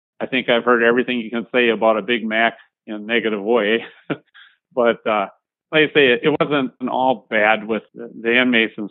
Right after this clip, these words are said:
stuff there, but, you know, 'cause there's some of them that made things at the wood shop and stuff for me that are McDonald's related that are kinda cool and stuff. But because the prison guards and stuff all knew about it,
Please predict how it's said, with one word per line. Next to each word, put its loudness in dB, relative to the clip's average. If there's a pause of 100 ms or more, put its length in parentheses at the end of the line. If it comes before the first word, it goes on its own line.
stuff 0
there, 0
but, -6
you -10
know, -4
'cause -12
there's -6
some 0
of 4
them 0
that 0
made -2
things 2
at 0
the -6
wood 4
shop 2
and -8
stuff -2
for -6
me -2
that 0
are 0
McDonald's -2
related 0
that -2
are -4
kinda -10
cool -8
and -14
stuff. -6 (120)
But -4 (640)
because 2
the 4
prison 0
guards 4
and -4
stuff 2
all 0
knew 0
about 0
it, -4